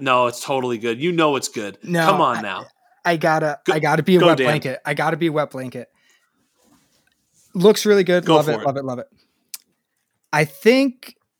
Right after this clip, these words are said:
Speaker 2: I might wanna pump the brakes a little bit here. Uh, at the end of the day,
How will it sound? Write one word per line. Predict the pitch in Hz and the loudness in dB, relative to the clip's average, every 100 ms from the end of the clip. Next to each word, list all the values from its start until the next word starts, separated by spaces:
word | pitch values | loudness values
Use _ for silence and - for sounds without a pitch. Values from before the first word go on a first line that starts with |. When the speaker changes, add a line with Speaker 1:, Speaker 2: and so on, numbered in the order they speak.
| _ | _
Speaker 2:
I | 160 | -6
might | 160 196 220 220 | -2 0 0 0
wanna | 196 196 185 | -2 -2 -2
pump | 170 175 156 | 0 -2 -2
the | |
brakes | 147 147 131 | -4 -2 -4
a | 135 | -6
little | 123 | -6
bit | 113 107 | -6 -10
here. | - 85 - _ _ _ | -14 -14 -20 _ _ _
Uh, | - 139 139 135 131 131 | -2 2 2 2 0 -2
at | - 143 | -6 -8
the | 143 147 | -2 0
end | 196 | 0
of | |
the | 233 | 0
day, | 196 160 151 170 | 0 0 -2 -6